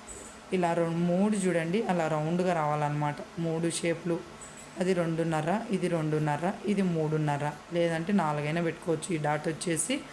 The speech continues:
అలా మూడు గుర్తులు పెట్టేసుకొని రెండు దాంట్లకు ఇంకా ఇలా డాట్స్ కుట్టుకోవడమే అనమాట. కింది సైడ్ రెండు కుట్లు వేసేసుకోండి స్ట్రాంగ్గా.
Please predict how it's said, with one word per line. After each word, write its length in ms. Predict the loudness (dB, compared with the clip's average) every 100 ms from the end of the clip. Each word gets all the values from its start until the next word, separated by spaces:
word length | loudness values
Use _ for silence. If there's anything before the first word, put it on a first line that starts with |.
| -16 -16 -16 -14 -2
అలా 400 | 2 4 4 4
మూడు 380 | 4 4 4 2
గుర్తులు 400 | 0 0 2 2
పెట్టేసుకొని 640 | 2 2 2 2 2 2
రెండు 300 | 2 2 2
దాంట్లకు 440 | 2 2 0 0 2
ఇంకా 140 | 4
ఇలా 320 | 4 2 2 0
డాట్స్ 400 | 0 0 -2 -4
కుట్టుకోవడమే 580 | -6 -2 0 0 0
అనమాట. 320 | 0 0 -2 -4
కింది 340 | -2 0 0
సైడ్ 380 | 0 0 2 0
రెండు 220 | 0 0
కుట్లు 300 | -2 -2 0
వేసేసుకోండి 720 | 2 0 0 -4 -2 0 0
స్ట్రాంగ్గా. 640 | 0 -2 -2 0 0 0